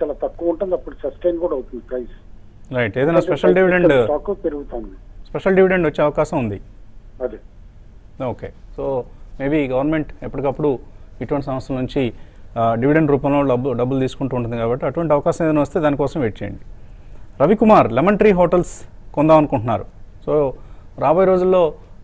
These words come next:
Speaker 2: maybe కొద్ది రోజులు ఎస్-, at least, ఆ, హోటల్ స్టాక్స్ కూడా బాగా పెర్ఫామ్ చేసే అవకాశం కనిపిస్తుంది ఇప్పుడు ఈ వ్యాక్సిన్ వార్త తర్వాత. బాలాగారు ఏంటి లెమన్ ట్రీ హోటల్స్ కొనుక్కోవచ్చా ఇక్కడ?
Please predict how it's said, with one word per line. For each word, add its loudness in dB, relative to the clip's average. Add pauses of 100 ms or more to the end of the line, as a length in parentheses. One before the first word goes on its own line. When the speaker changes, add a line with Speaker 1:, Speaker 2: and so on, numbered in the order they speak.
Speaker 2:
maybe 4
కొద్ది 6
రోజులు 10
ఎస్-, -2
at 0
least, 2 (200)
ఆ, -2
హోటల్ 0
స్టాక్స్ 2
కూడా 4
బాగా 6
పెర్ఫామ్ 2
చేసే 0
అవకాశం -2
కనిపిస్తుంది -4
ఇప్పుడు -6
ఈ -2
వ్యాక్సిన్ 0
వార్త 2
తర్వాత. 2 (360)
బాలాగారు 6
ఏంటి 4
లెమన్ 2
ట్రీ 4
హోటల్స్ 2
కొనుక్కోవచ్చా 2
ఇక్కడ? -2